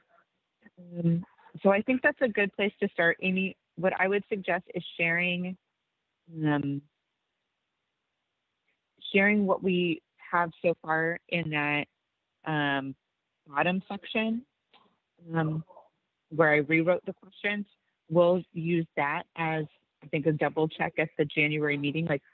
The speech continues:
this is what we're gonna ask the agencies to prepare for the February meeting. And we're also gonna ask staff to do a presentation on their insurance practices and have that be, um, our last kind of round of checks. So anyone who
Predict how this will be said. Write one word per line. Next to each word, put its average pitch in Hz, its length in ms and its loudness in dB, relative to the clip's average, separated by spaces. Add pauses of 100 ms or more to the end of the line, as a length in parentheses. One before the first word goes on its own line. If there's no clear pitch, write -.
(140)
this 160 160 2
is 160 100 -2
what 156 120 0
we're 160 80 2
gonna 156 140 0
ask 151 180 -2
the - 140 -4
agencies 151 460 -2 (200)
to 143 380 -2
prepare 156 500 0
for 156 80 0
the 147 100 -2
February 170 480 0
meeting. 160 400 -2 (640)
And 156 240 2
we're 151 120 2
also 147 240 -2
gonna 143 160 0
ask 147 220 -4
staff 147 260 -4 (100)
to 165 80 -4
do 147 120 2
a - 40 0
presentation 143 640 -4
on 139 240 -2
their 131 360 -2 (380)
insurance 147 480 0
practices 139 760 0 (880)
and 156 180 0
have 143 220 0 (120)
that 143 260 2 (140)
be, 139 460 2 (680)
um, 131 480 0 (1400)
our 147 160 4
last 147 320 0
kind 151 120 -2
of 143 100 -4
round 143 220 0
of 139 100 -8
checks. - 240 -6
So 147 60 -6
anyone 143 200 -2
who 147 140 -4